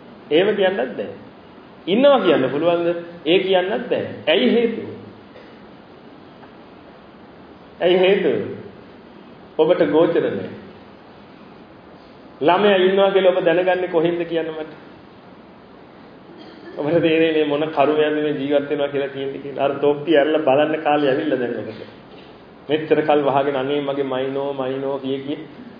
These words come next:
පොඩි පොඩි කජු කෑලි ඇතුළට දදා හිටියා. තොප්පි ඇරලා බලන්න කාලේ එයි දැන් තව ටිකකින්.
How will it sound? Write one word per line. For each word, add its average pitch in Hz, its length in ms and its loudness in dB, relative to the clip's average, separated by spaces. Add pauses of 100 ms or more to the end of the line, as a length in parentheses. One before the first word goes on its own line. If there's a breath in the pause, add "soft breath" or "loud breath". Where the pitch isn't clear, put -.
(120)
පොඩි 143 200 0
පොඩි 143 200 -4
කජු 143 260 0
කෑලි 139 260 0
ඇතුළට 135 300 -4
දදා 131 260 0
හිටියා. 131 320 -4 (2000)
තොප්පි 170 340 2
ඇරලා 170 240 4
බලන්න 170 340 2
කාලේ 170 280 2
එයි 156 120 0
දැන් 135 140 0
තව 131 140 0
ටිකකින්. 120 400 -8